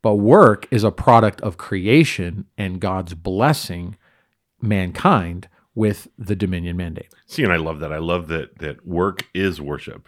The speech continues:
Speaker 2: We, we have work as worship, but working can be worshipful to God. And we talked about this. It's the two sides to the coin. It's, it's what the law is. You've got,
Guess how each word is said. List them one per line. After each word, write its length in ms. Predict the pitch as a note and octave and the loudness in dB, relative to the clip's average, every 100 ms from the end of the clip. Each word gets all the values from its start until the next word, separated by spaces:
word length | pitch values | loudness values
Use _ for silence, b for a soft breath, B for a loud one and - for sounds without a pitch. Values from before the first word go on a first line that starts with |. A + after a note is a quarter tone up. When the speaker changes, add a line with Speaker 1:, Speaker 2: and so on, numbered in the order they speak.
| - | -6
Speaker 2:
We, 140 | F#2+ | -6
we 160 | D#2+ G#2 | -2 -2
have 160 | D#2+ | -2
work 220 | D2 E2+ | -4 -6
as 280 | - E2 F2 | -2 -4 -4
worship, 360 | E2 D2+ D2 C#2+ | -8 -14 -16 -12
but 140 | E2+ D2+ | -10 -8
working 1080 | D#2+ G#2 F#2+ - - G2 G#2 D#2+ D#2 D#2 D2 | -2 -2 -2 -8 -12 -6 -4 -4 -6 -10 -12
can 360 | - G#2 A2 | -6 -2 -2
be 300 | E2+ D#2+ D2 - | -2 -6 -10 -14
worshipful 640 | E2+ E2+ G#2 - D#2+ E2 D2+ | -8 -2 -2 -4 -12 -10 -10
to 100 | D2+ | -8
God. 480 | F2 F#2 - D#2 - | -8 -8 -10 -14 -8
And 280 | D#2+ D#2 D2 b b b | -6 -6 -8 b b b
we 100 | G#2 | -4
talked 240 | G2+ A#2+ F#2+ | -2 -2 -2
about 200 | D2+ - | -8 -8
this. 160 | C#2+ | -14
It's 180 | D2+ - | -16 -14
the 140 | - | -16
two 160 | D#2+ G#2+ | -10 -8
sides 300 | F2 F2 - | -4 -4 -6
to 100 | - | -10
the 100 | D2+ | -12
coin. 320 | D2 G#2+ F2+ | -10 -8 -8
It's, 200 | D2 D2 | -8 -14
it's 280 | - E2 - | -16 -16 -8
what 160 | F2 F#2 | -6 -6
the 80 | D#2+ | -6
law 280 | D#2+ F#2 | -2 -2
is. 360 | D2 F#2 A2+ - | -2 -6 -8 -10
You've 100 | D2 | -10
got, 260 | D#2+ D#2 | -6 -6